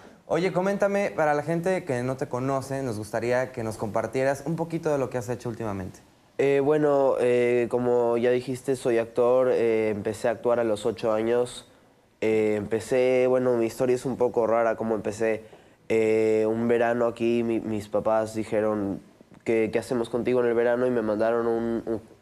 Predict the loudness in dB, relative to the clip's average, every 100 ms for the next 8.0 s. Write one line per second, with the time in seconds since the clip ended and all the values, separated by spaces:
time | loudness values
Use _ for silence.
0 | _ _ -2 0 2 0 0 -2 0 0
1 | 0 0 0 -2 -2 -2 -4 -10 -20 _
2 | _ _ _ -2 2 2 2 2 2 2
3 | 4 4 4 4 4 4 2 2 0 -4
4 | -2 2 2 2 -2 0 0 2 2 2
5 | 0 0 0 0 -2 -2 2 2 2 2
6 | 2 2 0 2 2 4 2 2 0 2
7 | 2 0 0 0 -2 -4 0 0 0